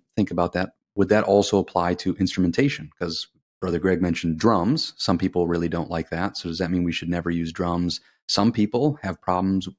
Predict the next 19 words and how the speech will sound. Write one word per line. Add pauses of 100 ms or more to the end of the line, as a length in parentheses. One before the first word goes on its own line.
(200)
you
go
beyond
the
organ
or
the, (400)
uh, (340)
the
piano.
So (260)
bringing
on
a
guitar
or
a
bass
guitar,